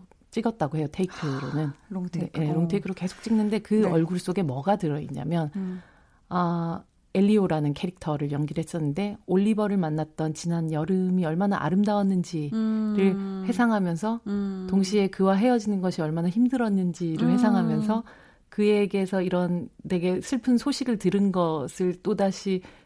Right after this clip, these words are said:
Speaker 1: 가슴 아파하면서
Speaker 2: 음.
Speaker 1: 하지만 그 사랑이 너무 아름다웠다고 다시 미소 짓는
Speaker 2: 아,
Speaker 1: 이
Speaker 2: 그
Speaker 1: 어떤
Speaker 2: 맞아.
Speaker 1: 감정의 변화가
Speaker 2: 아.
Speaker 1: 그 얼굴 속에 고스란히 다 담아있는 거예요. 그래서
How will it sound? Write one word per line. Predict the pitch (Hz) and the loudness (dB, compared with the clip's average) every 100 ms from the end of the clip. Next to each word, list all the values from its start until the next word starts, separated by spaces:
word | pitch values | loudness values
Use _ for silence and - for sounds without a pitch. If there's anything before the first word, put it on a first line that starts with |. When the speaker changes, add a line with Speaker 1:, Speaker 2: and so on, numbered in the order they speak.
| - | -8
Speaker 1:
가슴 | 160 220 | 0 4
아파하면서 | 202 - 180 165 160 151 214 220 | 4 4 0 0 0 -2 -4 -2
Speaker 2:
음. | 214 220 214 | 0 2 2
Speaker 1:
하지만 | 208 208 233 202 | 2 4 4 4
그 | - 196 | 0 0
사랑이 | 202 233 220 208 | 2 2 2 2
너무 | 175 170 | 4 2
아름다웠다고 | 160 190 202 208 208 185 | 2 2 4 2 0 -4
다시 | 185 175 208 | -2 0 6
미소 | 196 156 185 | 6 6 4
짓는 | 180 156 147 147 | 4 0 0 0
Speaker 2:
아, | 202 226 233 247 247 233 | 0 2 2 0 -2 4
Speaker 1:
이 | 240 277 | 8 10
Speaker 2:
그 | |
Speaker 1:
어떤 | 220 320 247 | 10 8 8
Speaker 2:
맞아. | 214 208 | 6 4
Speaker 1:
감정의 | 196 190 226 240 302 294 285 277 | 6 10 10 10 8 6 8 6
변화가 | - 156 160 160 214 214 214 | 4 2 2 2 2 4 4
Speaker 2:
아. | 214 208 196 190 | 2 2 0 -2
Speaker 1:
그 | 185 247 | 2 6
얼굴 | 160 196 202 | 8 6 4
속에 | 302 262 233 | 0 0 -4
고스란히 | - 202 277 - 330 302 190 | 0 2 2 0 -2 0 0
다 | 147 | -2
담아있는 | 147 147 151 151 147 | -4 -2 -2 -2 -4
거예요. | 143 135 196 | -4 -2 -2
그래서 | 185 165 175 | -2 -2 -6